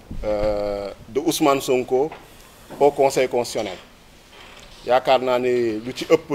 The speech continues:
yéen journalistes yi xam ngeen ko, suivre ngeen ko,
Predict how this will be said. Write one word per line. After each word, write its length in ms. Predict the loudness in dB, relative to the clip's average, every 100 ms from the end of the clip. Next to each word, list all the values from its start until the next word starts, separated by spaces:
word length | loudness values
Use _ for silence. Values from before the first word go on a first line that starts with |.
| 2
yéen 220 | 2 2
journalistes 560 | -2 0 0 0 -8
yi 200 | -8 -10 -12 -20 -20 -20 -20 -20 -20 -20 -14 2
xam 140 | 4 6
ngeen 200 | 4 4
ko, 180 | 0 0 -14 -20 -20 -20 -20
suivre 380 | -10 0 0 2
ngeen 240 | 2 2 2
ko, 200 | -2